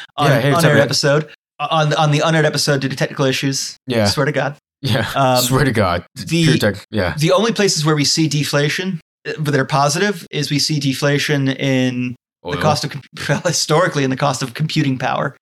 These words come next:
Speaker 1: Little less so, less true of the last, of, of the last few years, but it'll go back, it'll go back to that kind of downward trend where
Speaker 2: Yeah.
Speaker 1: we get better processing out of.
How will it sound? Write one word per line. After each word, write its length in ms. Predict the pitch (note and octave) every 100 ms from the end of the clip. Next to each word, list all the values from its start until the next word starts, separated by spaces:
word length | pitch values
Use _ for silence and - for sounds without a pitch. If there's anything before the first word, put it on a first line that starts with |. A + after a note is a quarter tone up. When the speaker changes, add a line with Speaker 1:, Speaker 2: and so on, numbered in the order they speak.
| _
Speaker 1:
Little 240 | C3+ D#3 D3+
less 220 | C#3+ C#3
so, 240 | - C#3 C3+
less 220 | D#3 -
true 160 | - D#3+
of 60 |
the 60 | C3+
last, 360 | C3+ C3 - -
of, 120 | C3
of 100 | C3
the 60 | C#3
last 220 | C3+ -
few 80 | C3+
years, 140 | D#3
but 100 | B3+
it'll 120 | F#3+
go 120 | D#3+
back, 120 | D3+ D3+
it'll 120 | E3+
go 100 | D3+
back 200 | C#3 C3
to 60 | C3+
that 120 | C3+
kind 120 | C3+
of 60 | B2+
downward 260 | C3 C3 B2+
trend 200 | C3 B2+
where 80 | A2+
Speaker 2:
Yeah. 60 |
Speaker 1:
we 40 | F#2+
get 100 | -
better 160 | C3 C3+
processing 500 | C3+ D3 - C3+ B2+
out 80 |
of. 100 | C3